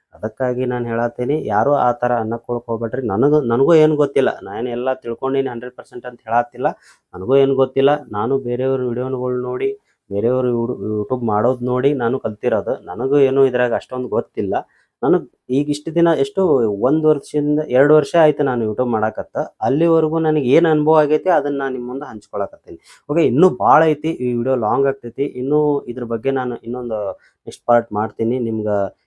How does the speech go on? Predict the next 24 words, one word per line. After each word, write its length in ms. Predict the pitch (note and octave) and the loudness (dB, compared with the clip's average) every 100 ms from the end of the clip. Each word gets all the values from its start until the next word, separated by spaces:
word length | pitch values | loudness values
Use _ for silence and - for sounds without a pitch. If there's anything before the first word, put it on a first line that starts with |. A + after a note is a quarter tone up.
| - | -8
ಇಷ್ಟ 220 | A2+ - | -8 -4
ಆದ್ರೆ 260 | D3 C#3 C#3 | -2 0 -2
ಈ 120 | B2 | 0
ವಿಡಿಯೋಕ್ಕೆ 440 | B2 C3 C3+ C#3 | 0 2 0 -2
ಕಾಮೆಂಟ್ 400 | - A2+ C3+ D3 | -6 -2 -2 -2
ಮಾಡ್ರಿ. 280 | C#3 C3 C#3 | -4 -4 -4
ಆ, 260 | - B2+ A#2 | -6 -6 -6
ನಿಮಗ್ 340 | A#2 A#2+ A2 | -4 -6 -6
ಬೇಕಂದ್ರ 460 | G2+ D3+ D3+ D3 D3+ D#3+ - | 0 2 2 0 2 0 -2
ಇನ್ನೂ 260 | B2+ D3 E3+ | -2 2 0
ಎಕ್ಸ್ಟ್ರಾ, 420 | D3 B2+ - D3+ D3 - _ _ - | 0 -4 -2 0 0 -2 _ _ -4
ಇನ್ನೂ 140 | D3 | -4
ಪರ್ಸನಲ್, 500 | D#3 C3+ C3 - D#3 | -2 -2 -2 0 0
ಪರ್ಸನಲ್ 360 | D3 C#3 C#3 C3+ | 0 -4 -4 -4
ವಿಷಯಗಳು, 460 | B2+ C3+ B2+ B2+ | -4 -6 -4 -4
ಸಣ್ಣ 260 | C3+ A#2+ B2 | -6 -4 -6
ಪುಟ್ಟ 240 | - A#2+ | -6 -8
ವಿಷಯಗಳು, 600 | B2 A#2 B2 A#2+ A#2 D3 _ _ _ | -6 -4 -4 -4 -2 -4 _ _ _
ಆ, 60 | G#2+ | -6
ಆ, 380 | - G#2+ G#2+ G#2 | -2 -2 0 -2
ದೊಡ್ಡದಾಗಿ 560 | F#2 G#2+ B2+ C3+ B2+ | -4 -2 2 2 2
YouTube 360 | B2+ A#2+ B2 A#2+ | -2 -2 -4 -4
ವಿಡಿಯೋ 180 | A#2 A2+ | -2 -2
ಮಾಡಾಕ 340 | A2+ G#2+ - | -2 -6 -4